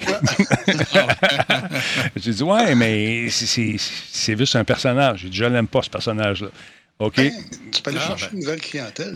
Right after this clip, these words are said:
Speaker 1: Oui, mais ça a marché. Je me suis fait croiser par les madames. C'est incroyable.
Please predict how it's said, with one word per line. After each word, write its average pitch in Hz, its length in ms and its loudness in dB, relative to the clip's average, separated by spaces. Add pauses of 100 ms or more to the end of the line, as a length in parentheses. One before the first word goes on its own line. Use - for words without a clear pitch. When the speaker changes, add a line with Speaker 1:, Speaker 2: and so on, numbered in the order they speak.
Speaker 1:
Oui, 135 200 6
mais 113 100 2
ça 113 140 2
a - 20 4
marché. 123 400 4
Je 101 80 0
me 107 80 0
suis - 140 -2
fait 131 80 2
croiser 123 360 2
par 104 140 0
les 110 80 0
madames. 110 340 6
C'est - 100 0
incroyable. 113 420 2